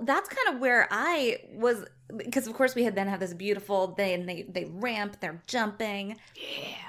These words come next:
Speaker 1: My last note here just says, "The Hornets' last flight. Are they all gonna die, Griff? What are we doing?"
Speaker 2: I think it's just, it's the, like, you don't get a second chance.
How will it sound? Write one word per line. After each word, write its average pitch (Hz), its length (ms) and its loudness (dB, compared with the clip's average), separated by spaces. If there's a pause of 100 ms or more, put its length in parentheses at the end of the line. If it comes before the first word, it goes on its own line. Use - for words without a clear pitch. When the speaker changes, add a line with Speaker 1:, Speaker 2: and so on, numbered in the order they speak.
(120)
Speaker 1:
My 269 280 2
last 311 340 4
note 262 240 2
here 254 220 2
just 240 240 -4
says, 247 240 2
"The 226 120 4
Hornets' 392 380 0
last 262 300 6
flight. 339 340 4
Are 233 80 4
they 269 140 4
all 311 100 4
gonna 320 220 2
die, 226 380 2
Griff? 370 400 2
What 330 200 6
are 381 80 6
we 381 140 6
doing?" 233 680 2 (160)
Speaker 2:
I 262 140 8
think 311 440 2
it's - 220 2
just, 214 300 4
it's 185 200 0 (160)
the, 196 220 6 (400)
like, 202 220 2
you 247 100 4
don't 190 240 4
get 156 140 0
a 151 40 -4
second 143 300 -4
chance. - 560 -8